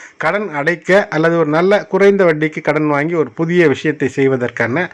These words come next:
இது போன்ற எந்த யோசனையாக இருந்தாலும் கடன் சார்ந்த விஷயத்துல ஒரு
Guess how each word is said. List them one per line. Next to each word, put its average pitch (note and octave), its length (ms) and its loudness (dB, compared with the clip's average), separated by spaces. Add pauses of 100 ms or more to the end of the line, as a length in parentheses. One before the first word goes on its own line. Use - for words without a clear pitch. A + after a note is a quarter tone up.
(420)
இது D3+ 220 4
போன்ற F#3+ 240 2 (100)
எந்த D#3+ 240 0
யோசனையாக D3+ 480 0 (100)
இருந்தாலும் C3 440 -6
கடன் D3 280 -2
சார்ந்த C#3 320 -2
விஷயத்துல E3+ 380 -8
ஒரு D#3 80 -4